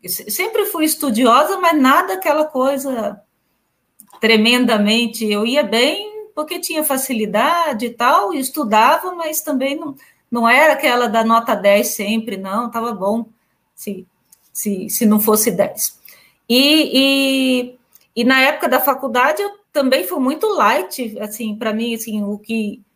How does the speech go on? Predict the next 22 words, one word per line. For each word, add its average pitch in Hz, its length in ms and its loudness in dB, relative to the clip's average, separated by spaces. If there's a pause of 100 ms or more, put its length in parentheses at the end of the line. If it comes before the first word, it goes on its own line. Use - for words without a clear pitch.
(160)
a 185 100 -6
minha 220 180 2
filha, 226 520 0
a, 185 360 -4
a 180 40 -4
mais 196 380 0
nova, 202 420 0
sofreu, 214 680 0
as 302 160 2
duas, 285 320 0
né, 285 180 -2 (400)
pra, 196 260 0
pra 202 180 -6
fazer, 202 720 -2 (380)
é, 170 520 0 (480)
vestibular 220 1120 2
e 202 100 -4
tal, 262 440 4
eu, 302 240 4
eu 277 220 0
fui 330 240 -6
assim, 320 680 -10